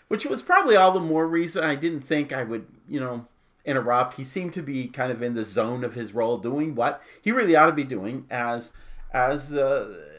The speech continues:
in this, in this role that he, that he now has. Um, and so I started heading toward the Orange Garage and then noted that he and the individual accompanying him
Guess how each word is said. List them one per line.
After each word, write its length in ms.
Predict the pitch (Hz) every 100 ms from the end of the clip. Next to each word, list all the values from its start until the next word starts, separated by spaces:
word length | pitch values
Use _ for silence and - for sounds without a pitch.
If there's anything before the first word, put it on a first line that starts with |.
| 73 76 90 95
in 160 | 151 147
this, 300 | 156 151 -
in 260 | - 147
this 180 | 147 143
role 220 | 143 151
that 140 | 160 147
he, 280 | 143 151 - -
that 160 | 143
he 140 | 139 147
now 240 | 147 143
has. 480 | 135 196 226 160 - - - - _ -
Um, 440 | 151 151 143 135 - _ _ _ _ _ _ _ - 147
and 160 | 151
so 380 | - 233 202 202 - _
I 40 | -
started 440 | - 269 285 262
heading 340 | 185 202 185 170
toward 260 | 170 151
the 100 | 135
Orange 420 | 120 120 120 117
Garage 400 | 113 98 90 110
and 100 | 156
then 140 | 170 175
noted 400 | 185 202 185 151
that 220 | 156 139
he 280 | 208 214 208
and 240 | 170 131 - _ _
the 100 | 160
individual 460 | 165 175 151 156 131
accompanying 540 | 123 180 185 165 131
him 340 | 127 120 120